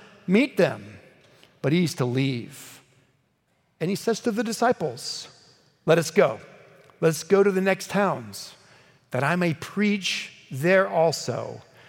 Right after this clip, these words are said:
for that is why I came out." The disciples didn't understand that, but they submitted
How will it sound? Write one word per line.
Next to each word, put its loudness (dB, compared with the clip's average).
for -8
that 2
is 0
why 0
I -2
came -6
out." -10
The -2
disciples -2
didn't -4
understand -8
that, -12
but -6
they 0
submitted 0